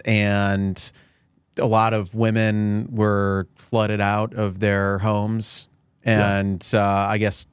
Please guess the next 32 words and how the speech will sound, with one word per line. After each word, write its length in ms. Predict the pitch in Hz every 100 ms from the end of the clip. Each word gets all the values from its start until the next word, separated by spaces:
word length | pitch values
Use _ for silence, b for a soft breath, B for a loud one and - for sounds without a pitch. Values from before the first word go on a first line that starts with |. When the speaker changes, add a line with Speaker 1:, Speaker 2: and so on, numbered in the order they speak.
| _ -
Speaker 1:
men 360 | 107 101 95
too, 220 | - 101
but 200 | 90 95 -
who 100 | 104
gives 220 | 101 98
a 40 | 98
shit 140 | 90
Speaker 2:
Yeah. 60 | 135
Speaker 1:
about 220 | 101 -
that? 220 | 107 104
Speaker 2:
We 180 | 87 92
don't 160 | 90 -
care 140 | 80
about 280 | 69 65 53
displaced 560 | 73 - 80 69 -
men. 160 | 76 65
It's 80 | 87
Speaker 1:
No. 140 | 113
Speaker 2:
like, 120 | 98
you'll 100 | 113
figure 340 | 95 101 78 76
it 60 |
out. 180 | 71 69 -
Uh, 380 | 76 76 73 69 82 - -
use 280 | 113 98 95
the 100 | -
patriarchy, 720 | - 80 73 69 62 60 64 113
Speaker 1:
Right. 240 | 107 90
Speaker 2:
I 100 | -
guess. 400 | 65 65 107 - -
Speaker 1:
Right. 140 | 107
Speaker 2:
Right. 120 | 92